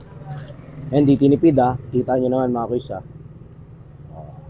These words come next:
So tikman natin. <clears throat> Hmm.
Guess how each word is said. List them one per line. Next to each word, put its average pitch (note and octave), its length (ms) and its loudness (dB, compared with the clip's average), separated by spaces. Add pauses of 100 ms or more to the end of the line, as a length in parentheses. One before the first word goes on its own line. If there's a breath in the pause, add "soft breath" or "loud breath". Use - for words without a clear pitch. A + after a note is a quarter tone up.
(180)
So A#2+ 80 -4
tikman B2 320 -2
natin. A2+ 400 -6 (640)
<clears throat> C6+ 440 -8 (3250)
Hmm. D3+ 320 -4